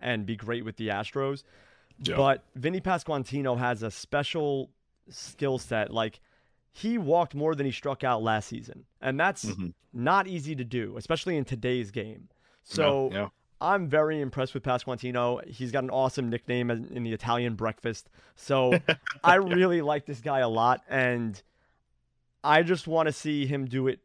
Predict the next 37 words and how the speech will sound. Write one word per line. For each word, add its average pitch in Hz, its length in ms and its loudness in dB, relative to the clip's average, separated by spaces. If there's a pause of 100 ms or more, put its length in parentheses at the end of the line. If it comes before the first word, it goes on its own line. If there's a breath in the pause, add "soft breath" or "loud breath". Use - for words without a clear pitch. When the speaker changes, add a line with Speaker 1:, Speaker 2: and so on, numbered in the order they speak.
(140)
Speaker 1:
for 127 160 0
a 117 60 0
full 135 240 -2
season 117 300 -6
once. 113 200 -2
Obviously, 147 380 2
this 139 140 -4
is 135 40 -14
the 135 80 -6
time 139 220 2
Speaker 2:
Yeah. 143 60 6
Speaker 1:
to 135 60 0
buy 131 180 6
in 123 180 2
now 113 240 4
because 110 320 -6
the 110 80 -10
price 113 240 -2
is 95 80 -2
Speaker 2:
Mm-hmm. 101 140 -4
Speaker 1:
low, 117 340 2 (160 soft breath)
because 113 240 -4
his 139 180 0
Speaker 2:
Yeah. 160 60 -4
Speaker 1:
price 143 240 2
will 135 80 -2
go 135 220 2
up 127 180 -2 (520)
astronomically 127 840 0
if 107 100 -8
he 120 120 -4
has 113 180 -4
a 107 40 -8
great 110 200 -10
season. 110 320 -14 (560 soft breath)
Speaker 2:
Yeah. 139 120 6
Speaker 1:
But 139 220 4